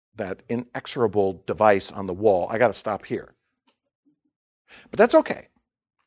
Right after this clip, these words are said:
because I think we have the point that we need to think about to begin with.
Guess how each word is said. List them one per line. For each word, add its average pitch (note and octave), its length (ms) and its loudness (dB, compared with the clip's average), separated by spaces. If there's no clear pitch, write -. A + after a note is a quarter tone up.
because A#2 240 0
I B2+ 80 4
think G3+ 300 2
we D#3 100 -4
have C#3+ 240 2
the D3 80 -14
point - 440 -2
that - 140 -12
we G#2+ 80 -12
need A2 160 -8
to - 80 -18
think D3 240 -6
about G2+ 260 -10
to B2 60 -14
begin D#3+ 320 -2
with. D#2 180 -10